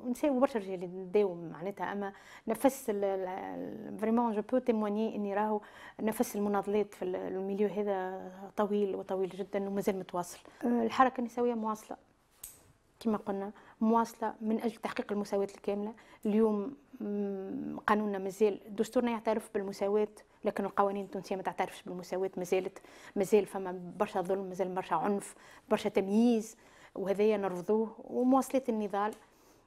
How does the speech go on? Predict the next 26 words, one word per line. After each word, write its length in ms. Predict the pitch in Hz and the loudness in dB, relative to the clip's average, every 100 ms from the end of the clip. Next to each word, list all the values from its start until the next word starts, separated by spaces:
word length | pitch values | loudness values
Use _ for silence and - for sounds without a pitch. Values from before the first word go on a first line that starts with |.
| - - | -14 -8
آه، 420 | 233 226 214 220 | -4 -2 -2 -4
س-، 340 | - - - _ | -6 -14 -20 _
تعرضنا 420 | 220 233 247 240 226 | 4 6 4 2 -2
في 100 | 220 | -4
السابق 520 | - 240 208 214 202 | 0 0 2 -2 -2
العديد 280 | 180 220 208 | 0 0 -2
من 100 | 208 | -2
التضييقات، 720 | - 208 208 - 233 233 - _ _ - | 0 0 0 0 -2 -2 -6 _ _ -4
اليوم 560 | 220 214 247 233 220 - 240 | 2 6 6 4 0 -4 -6
نتهمشوا 540 | 214 214 226 220 - | -4 0 0 0 -2
في 100 | 214 | 0
بعض 220 | 196 196 | 4 4
المرات، 460 | 196 196 196 214 226 220 - - - | 2 -4 -2 -2 -2 -8 -20 -20 -10
آه، 300 | 208 202 202 | -4 -2 -2
نتهاجموا 600 | 202 208 202 247 214 214 | 0 0 6 8 6 2
في 120 | 202 | -2
بعض 220 | 202 190 190 | 0 2 0
المرات، 420 | 190 190 220 226 - - - | -4 -2 -2 -4 -10 -20 -8
لكن 260 | 214 208 214 | -6 -2 0
نضالنا 340 | 202 214 208 | 2 0 0
متواصل. 680 | 196 202 196 190 214 214 240 - - - | -2 0 2 4 4 0 -6 -8 -20 -12
ونجم 320 | 214 220 202 202 | -2 0 0 -2
نأكد 340 | - 208 - | -4 -4 -2
لكم 220 | 208 202 | -2 -2
ان 60 | 196 | -6
فما 260 | 208 202 | -6 -4